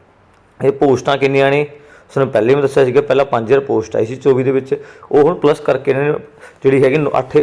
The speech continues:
ਅੱਠ ਹਜ਼ਾਰ, ਨੌ ਹਜ਼ਾਰ ਪੋਸਟ ਕਰਤੀ। ਤੇ ਪੋਸਟ ਕਿਹੜੇ ਕਿਹੜੇ ਜ਼ਿਲ੍ਹਿਆਂ 'ਚ ਆਈਆਂ ਨੇ, ਡਿਸਟ੍ਰਿਕਟ ਵਾਈਜ਼, ਬਰਨਾਲਾ, ਬਠਿੰਡਾ, ਫਰੀਦਕੋਟ, ਫਤਿਹਗੜ੍ਹ ਸਾਹਿਬ, ਗੁਰਦਾਸਪੁਰ, ਹੁਸ਼ਿਆਰਪੁਰ, ਜਲੰਧਰ,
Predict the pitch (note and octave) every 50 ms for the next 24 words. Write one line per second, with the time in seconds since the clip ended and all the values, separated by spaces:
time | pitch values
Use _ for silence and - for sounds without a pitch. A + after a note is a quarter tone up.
0 | D3 - - - - C3 B2+ - - D#3+ D3+ C#3 C#3+ C#3 - - - - - _
1 | - C#3 C3 C3 C3+ D3 D3 C#3 - B2+ C3 C3 - - - - F3 C#3+ - -
2 | - - - - - _ _ _ _ _ _ _ _ _ - _ _ _ - D3+
3 | D#3 D#3 - D3+ D3 C3+ - - C#3+ - C3 B2 B2+ C#3 C#3+ D#3+ D#3 C3 A#2 A#2+
4 | A#2+ C#3 D#3 D#3 E3 D#3 D3 D3 D3 C3+ A#2 C3+ B2+ B2+ - - A#2 B2 B2 C3
5 | B2+ A#2 A#2 - - - - - - _ - - G#2 A#2+ A2 A2 A2 G#2+ G2+ F#2+
6 | F#2+ F#2+ G2 G2+ G#2+ A#2 C3 C#3+ D#3 - - - A#2 A2 A2 - - A2 G#2 G2+
7 | F#2 F2 G2+ G#2+ B2+ C3 - - - A#2 G2+ G#2 G#2 F#2+ G#2+ G#2 - B2 B2 C3
8 | B2+ - - - - - - - - _ - - A#2+ - C3+ C3+ B2+ C3+ C#3 C#3
9 | C#3 - D3 C#3+ D3 C#3 A#2+ G2+ C3 A2+ F#2 G2+ A2+ G#2 G#2 A2+ - - - C3
10 | B2+ C#3+ C3+ B2+ - - D3 C#3 C3 A#2+ A2 G#2 - - C3 C3+ B2 - A#2 A2+
11 | A2 A2 A#2 A#2+ A#2 C3+ D#3+ C#3+ D#3